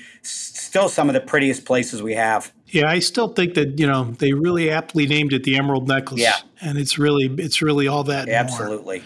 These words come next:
Speaker 2: So let's start at the beginning on the Cleveland Sports Commission. Can you just give us a brief description and history of what it's all about?
Speaker 1: Sure. Um, we're a five oh one C three nonprofit organization, and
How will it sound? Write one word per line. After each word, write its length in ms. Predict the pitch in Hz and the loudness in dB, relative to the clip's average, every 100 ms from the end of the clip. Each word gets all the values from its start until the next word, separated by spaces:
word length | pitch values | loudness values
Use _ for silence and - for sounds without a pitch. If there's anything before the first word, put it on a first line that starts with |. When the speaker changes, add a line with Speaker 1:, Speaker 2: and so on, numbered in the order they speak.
| - _ - | -18 _ -10
Speaker 2:
So 380 | - - 247 | -4 0 2
let's 400 | 247 247 247 269 | 2 0 -2 0
start 300 | - - 240 | 0 2 2
at 100 | 214 | 0
the 60 | 180 | 0
beginning 440 | 170 156 170 151 | 2 2 2 2
on 100 | 143 | 2
the 60 | 139 | 0
Cleveland 580 | 120 165 147 143 123 113 _ - | 0 0 2 0 -2 -8 _ -6
Sports 420 | - - 165 156 | -4 2 2 0
Commission. 520 | - 156 139 - 143 | 2 2 2 0 -2
Can 180 | 131 185 | -2 0
you 140 | 220 | 0
just 300 | 190 226 - | 2 0 0
give 140 | - 196 | 0 0
us 160 | 185 | 0
a 60 | 160 | 0
brief 340 | 139 165 170 | 0 0 0
description 600 | - 143 - 180 180 - 151 | -2 -2 2 0 0 0 0
and 100 | 131 | 0
history 580 | 160 - 175 175 180 - | 0 0 0 0 -2 -4
of 120 | 156 | 0
what 140 | 156 156 | 2 2
it's 140 | 135 | 2
all 180 | 165 156 | 0 0
about? 360 | 151 156 196 | 0 -2 -2
Speaker 1:
Sure. 500 | - - 190 170 104 - - | -6 -4 0 2 0 -4 2
Um, 240 | 175 175 | 4 4
we're 200 | 170 208 | 2 4
a 160 | 202 - | 2 0
five 380 | - 170 175 | 0 2 4
oh 60 | 180 | 4
one 180 | 175 165 | 2 0
C 160 | - | -4
three 240 | 151 170 156 | -4 0 2
nonprofit 580 | 139 139 139 147 139 135 | 2 0 2 2 2 2
organization, 880 | 135 139 135 117 107 - 117 120 120 | 2 2 0 0 -2 -4 -6 -6 -8
and 480 | 120 117 117 117 | -4 -2 -2 -2